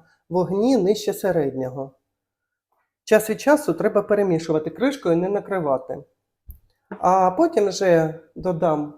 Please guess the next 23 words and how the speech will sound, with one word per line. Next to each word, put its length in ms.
оцей 600
цукор 600
з 80
пектином, 720
проварю 420
ще 400
п'ять 520
хвилин 520
і 120
будемо 300
розкладати 720
у 100
стерилізовані 680
баночки. 600
Обов'язково 680
час 260
від 120
часу 300
треба 600
перемішувати, 800
щоб 280
не 80
підгоріло. 680